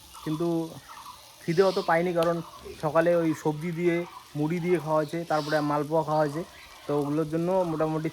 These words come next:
তিনটার দিকে খাবো, বুঝলে? আস্তে আস্তে করো, অত হুড়াহুড়ি নেই, তাড়াহুড়া নেই। ওই মাছ বানাও, মোটামুটি তিনটার দিকে খাইলেও চলবে। তো ওই যে মা কাটছে মাছগুলো, এই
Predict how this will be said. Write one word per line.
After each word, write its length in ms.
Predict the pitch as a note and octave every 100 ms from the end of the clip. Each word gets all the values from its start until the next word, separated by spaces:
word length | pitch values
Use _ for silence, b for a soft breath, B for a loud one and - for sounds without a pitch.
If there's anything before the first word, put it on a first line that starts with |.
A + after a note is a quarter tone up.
| -
তিনটার 280 | E3+ E3 E3+
দিকে 140 | D#3+ C3
খাবো, 140 | A#2+ A#2 - -
বুঝলে? 200 | - E3 D#3 C3
আস্তে 160 | - D#3+
আস্তে 140 | D#3+ -
করো, 140 | D#3+ - - - - - - C3+
অত 80 | C#3 C3+
হুড়াহুড়ি 320 | D3 D3 D3
নেই, 80 | E3+ B3+
তাড়াহুড়া 340 | C#3+ C#3 C#3 C#3+
নেই। 80 | F#3+ - - - - - -
ওই 80 | B2+ C3
মাছ 120 | C3+ B2+
বানাও, 200 | C3+ G#3+ - - - - - A#2+
মোটামুটি 280 | C3 C#3 C#3
তিনটার 260 | D#3 D3+ D#3+
দিকে 140 | D3 D3+
খাইলেও 220 | C3+ C3+ D3+
চলবে। 220 | B2 G#2 G2+ - - - - - -
তো 40 | C3
ওই 60 | C3
যে 80 | D#3+ - B2
মা 80 | B2+ C3
কাটছে 300 | B2+ - - F3+ - - - -
মাছগুলো, 340 | A#2+ A#2+ C3 G3+ - - - - - - - - - - - - - - - - - - - - -
এই 80 | A2+